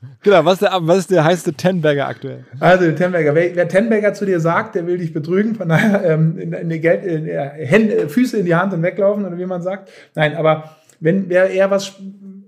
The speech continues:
Speaker 2: Spezielles will, ich mache keine Anlageberatung, aber dennoch, ähm, wer sagt, "Mensch, gib mal, hm, vielleicht ist irgendwo eine Im-, Imbalance aktuell",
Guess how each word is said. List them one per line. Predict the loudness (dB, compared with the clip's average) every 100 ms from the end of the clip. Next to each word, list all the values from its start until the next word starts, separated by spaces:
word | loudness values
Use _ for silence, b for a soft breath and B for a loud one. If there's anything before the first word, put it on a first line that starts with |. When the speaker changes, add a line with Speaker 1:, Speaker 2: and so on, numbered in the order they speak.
| _ -20
Speaker 2:
Spezielles | -2 0 4 4 2 0
will, | -2
ich | 0
mache | -2 -2
keine | -4 -4
Anlageberatung, | -4 -2 -2 -2 -4 -6 -6
aber | -6
dennoch, | -4 -2 -4 -4 B B B B
ähm, | 2 4 2 0 B B B
wer | 0 2
sagt, | 0 -2
"Mensch, | -4 -4 -6
gib | -6
mal, | -4 -4 -4 -6
hm, | -12 -12 -12 -16 -16
vielleicht | -6 -4 -4 -10
ist | -16 -8
irgendwo | -4 -4
eine | 0
Im-, | 2 2 2
Imbalance | -6 -12 -6 -2 2 2 2 2 2 0 -4 -6
aktuell", | -8 -8 -4 0 -2 -2